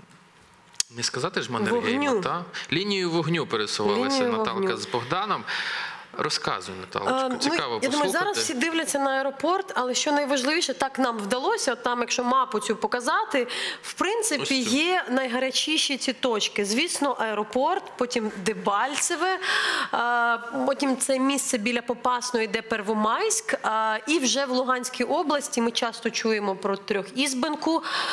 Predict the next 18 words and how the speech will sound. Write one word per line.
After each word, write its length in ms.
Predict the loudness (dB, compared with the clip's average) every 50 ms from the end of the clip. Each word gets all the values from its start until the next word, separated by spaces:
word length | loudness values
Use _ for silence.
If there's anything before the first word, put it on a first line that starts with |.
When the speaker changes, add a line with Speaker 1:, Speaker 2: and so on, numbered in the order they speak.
| -2 0 -2 -2 -2 0
Speaker 2:
е, 40 | 0 0 2 0 0 -2 -2
про 120 | -4 -2 -2
Щастя 640 | -2 -2 0 0 2 2 0 0 -2 -2 -2 -2 -2
і 60 | -2
про 160 | -2 -2 -2 -2
Станицю 440 | -2 -2 0 0 0 0 0 0
Луганську. 600 | 0 0 0 0 -2 -2 -2 -4 -4 -4 -2 -4
Власне, 460 | -2 0 0 0 0 0 0 0 0 2
в 100 | 2 0
усі 500 | 0 2 2 2 2 2 0 -2 -4 -6 -6
ці 460 | -2 0 2 2 2 2 0 -2 -4 -4 -6 -6 -6 -2 0
населені 480 | 0 0 2 2 2 2 2 0 -2 -2
пункти 420 | 0 0 0 0 0 0 -2 -2
і 100 | -2 -2
села 320 | -2 0 0 0 -2 -2
довкола 460 | -2 -2 -2 0 2 2 2 4 2 2
ми 160 | 2 0 0
доїхали. 580 | 0 0 0 0 0 -2 -2 -2 -4 -4 -4